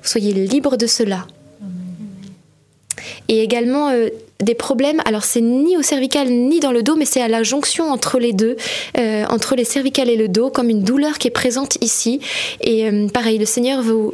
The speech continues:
vient vous guérir au nom de Jésus, vous en re-, retirer cette douleur, peut-être ce problème aussi de, de mobilité dans le nom de Jésus.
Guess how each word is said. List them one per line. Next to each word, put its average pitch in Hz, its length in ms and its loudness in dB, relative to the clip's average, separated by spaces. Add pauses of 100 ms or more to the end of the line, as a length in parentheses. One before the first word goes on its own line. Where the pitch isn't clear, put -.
vient 233 160 0
vous 233 140 0
guérir 240 560 0
au 226 100 0
nom 214 200 2
de 247 40 0
Jésus, 226 260 0
vous 214 220 0
en 247 120 0
re-, 247 180 -2
retirer 254 340 0
cette 226 200 0
douleur, 233 340 0
peut-être - 220 -2
ce 214 100 -2
problème 226 320 -2
aussi 220 180 -2
de, 208 120 -2 (360)
de 226 80 2
mobilité 226 540 0
dans 220 100 0
le 214 120 0
nom 220 280 0
de 233 140 0
Jésus. 196 440 -4